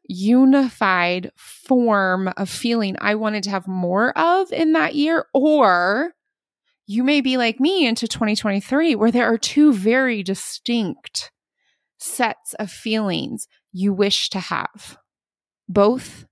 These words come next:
are totally fine. There is no wrong. There is no right. There's you and your twenty twenty-three and your intention, your goals. Okay. Second question.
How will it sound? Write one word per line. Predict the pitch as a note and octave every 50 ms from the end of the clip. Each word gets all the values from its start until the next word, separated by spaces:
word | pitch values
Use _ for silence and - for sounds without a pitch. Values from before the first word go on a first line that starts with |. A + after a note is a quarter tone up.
| _ _ _ _ -
are | A3+ A#3
totally | - - G3 F#3+ F#3 F#3 F#3+
fine. | - - - - - - _ -
There | G3+ F#3 -
is | - F3 E3 E3 E3+
no | G#3 A#3 C4+
wrong. | C#4 C#4+ C4 A#3 A3 G#3+ G#3+ G#3+ - _ - - - - _ _ -
There | G3+ F3+ -
is | - F3+ E3+ F3
no | G3+ G#3+ A#3
right. | A#3+ D4 E4 D4+ A3+ - - - - - _ _ _ -
There's | G3+ G3+ G3+ G3 F#3+
you | F#3 D#3+ E3+ E3+ F#3 F#3 F#3 F#3+ G#3+ B3+ D4+ F4+ E4+ _ _ _ _ _ _ _ _ -
and | G#3 G3+ G3 F3+
your | F3+ F3+ G#3 A3+ C#4 E4
twenty | D#4+ - - A3 G3 G3
twenty-three | - G3+ F3+ F3 F3 - - E3+ E3 E3+ D#3+ - -
and | F#3+ F#3+ F3 D3+ - - F3
your | F3 F3 E3 E3+ E3+ E3 -
intention, | - E3 E3 - - - - - - - - - - - A3 A3 _ _ _ _ -
your | F3+ E3 F3+ F3+ F#3 F#3+ F#3 E3+
goals. | - - - - - - - - - - _ _ _ _ _ _ _ _ _ _ _ _ _ _ _ _ -
Okay. | - - - G#3 G3+ _ _ _ _ _ _ _ _ _ _ - - - - - - - _ _ _ _ _ _ _ _ -
Second | - - - D4 C#4+ C#4 - C#4 B3+
question. | - - G3 F#3+ - - - - - - G#3+ G3